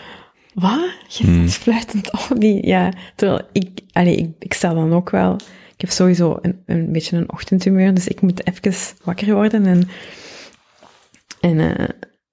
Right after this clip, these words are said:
Speaker 1: ja, die heeft echt een enorme, een enorm groot joie de vivre en dat is ook heel mooi aan hem. En dat is ook, ehm, ja, fijn dat hij dat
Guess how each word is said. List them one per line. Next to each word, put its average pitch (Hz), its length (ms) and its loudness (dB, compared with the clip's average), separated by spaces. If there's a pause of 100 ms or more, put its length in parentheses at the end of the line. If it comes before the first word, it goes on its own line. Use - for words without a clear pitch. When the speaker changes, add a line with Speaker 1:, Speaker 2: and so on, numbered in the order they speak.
(320)
Speaker 1:
ja, 170 460 0 (920)
die 196 120 4
heeft 185 200 2
echt - 240 -4
een 180 100 4
enorme, 165 760 2 (260)
een 180 100 2
enorm 170 420 4
groot - 560 -4 (680)
joie - 260 -2
de 170 120 2
vivre 170 440 -4
en 175 180 2
dat 160 100 2
is 160 80 0
ook 160 100 -4
heel - 220 2
mooi 165 280 2
aan 165 80 0
hem. 165 240 -2 (460)
En 170 120 2
dat 165 140 4
is 160 140 0
ook, - 180 -4 (160)
ehm, 160 500 0 (1080)
ja, - 340 -2
fijn - 420 -2
dat 170 160 -2
hij 180 100 0
dat - 220 -2